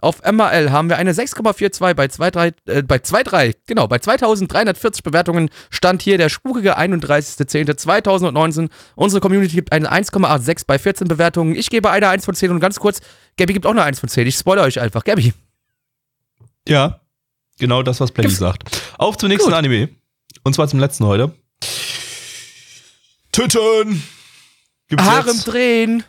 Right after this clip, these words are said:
Speaker 1: wieder normale Harem.
Speaker 2: Beziehungsweise, ich glaub, es gibt einen Titten-Anime, in dem die ganzen Titten entfernt wurden, weil sie, äh, ja, äh, ja, also der, der, der Manga hat wohl ganz viel Titten und auch ganz viel Sex, aber das alles gibt's, glaub ich, im Anime gar nicht.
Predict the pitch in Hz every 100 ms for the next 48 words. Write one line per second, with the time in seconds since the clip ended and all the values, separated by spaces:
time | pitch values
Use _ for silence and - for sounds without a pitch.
0 | - 208 214 214 208 220 220 185 190 190
1 | 190 202 135 143 147 143 151 143 - 127
2 | 143 147 139 156 143 131 139 135 135 127
3 | 127 123 120 151 123 113 123 131 107 123
4 | 131 - 110 113 113 110 98 107 104 107
5 | 110 104 _ _ _ _ - 104 101 95
6 | _ _ _ _ _ - - 50 50 -
7 | 156 147 - 107 92 107 107 104 101 98
8 | 92 101 98 95 98 101 131 135 123 123
9 | 151 143 135 143 135 120 151 170 135 107
10 | 107 - 107 - 113 - 139 - - 113
11 | 117 113 - 110 110 117 - 107 - 90
12 | - 101 104 92 87 90 95